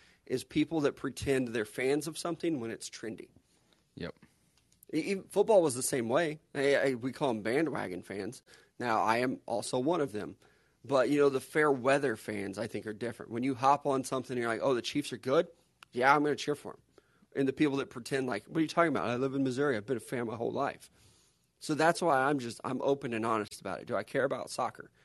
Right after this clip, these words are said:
Speaker 1: Absolutely not. Did I care about hockey before? Nope, but here I am now. And the Chiefs, that's why I, I put it out there. I am a bandwagon fan. I
Speaker 2: Mm-hmm.
Speaker 1: started cheering in two thousand seventeen. I think a-, as a fan, you almost should, like, have, like, a,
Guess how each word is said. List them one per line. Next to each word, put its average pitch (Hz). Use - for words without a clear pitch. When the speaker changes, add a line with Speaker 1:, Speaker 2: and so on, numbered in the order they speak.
Speaker 1:
Absolutely 110
not. 92
Did 139
I 139
care 135
about 131
hockey 131
before? 143
Nope, 123
but -
here 127
I 123
am 120
now. 117
And 131
the 131
Chiefs, -
that's 135
why 139
I, 117
I 131
put 160
it 175
out 233
there. -
I 113
am 143
a 165
bandwagon 160
fan. -
I 101
Speaker 2:
Mm-hmm. 87
Speaker 1:
started 139
cheering 165
in 175
two 175
thousand 165
seventeen. 175
I -
think 151
a-, 135
as 131
a 139
fan, 147
you 151
almost 143
should, 156
like, 127
have, 135
like, 123
a, 113